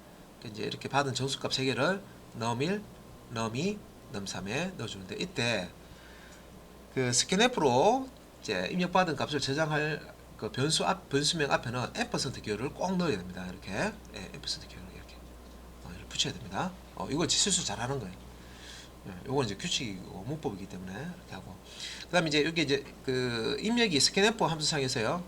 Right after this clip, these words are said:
예, 키보드로부터 데이터 세 개가 입력이 됐습니다. 넘 일, 넘 이, 넘 삼에,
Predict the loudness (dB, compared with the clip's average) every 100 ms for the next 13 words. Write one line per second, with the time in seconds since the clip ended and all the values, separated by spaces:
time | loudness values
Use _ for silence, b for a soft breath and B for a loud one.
0 | -6 -2 2 6 6 6 2 0 -2 2
1 | 2 4 2 4 4 4 2 0 -4 -6
2 | -8 -2 0 2 2 0 -2 -4 -4 -6
3 | -6 -6